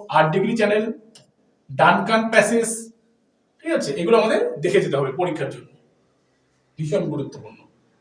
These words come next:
আট নম্বর প্রশ্ন দেখো কি রয়েছে, প্রদত্ত বিকল্পগুলির মধ্যে ড্যাশ হলো শেষ পদ্ধতি? এখানকার মধ্যে এই চারটা অপশনের মধ্যে কোনটি হলো শেষ পদ্ধতি?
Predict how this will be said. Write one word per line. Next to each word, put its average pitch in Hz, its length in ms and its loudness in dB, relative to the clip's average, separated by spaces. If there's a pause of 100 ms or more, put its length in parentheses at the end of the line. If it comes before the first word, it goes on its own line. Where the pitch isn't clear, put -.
(340)
আট 185 160 6
নম্বর 247 200 2
প্রশ্ন - 240 -4
দেখো 151 160 2 (100)
কি - 80 -12
রয়েছে, 208 300 0 (1800)
প্রদত্ত 285 320 4 (180)
বিকল্পগুলির 269 600 4
মধ্যে 202 220 2 (240)
ড্যাশ 233 240 4 (120)
হলো - 220 4 (720)
শেষ 214 280 2 (120)
পদ্ধতি? 127 300 -4 (120)
এখানকার 240 360 2
মধ্যে 160 240 0
এই 214 140 0
চারটা 220 300 2
অপশনের 240 320 0
মধ্যে 170 200 -2 (140)
কোনটি 202 260 -2 (760)
হলো 180 180 4 (200)
শেষ 196 180 0 (120)
পদ্ধতি? - 340 -2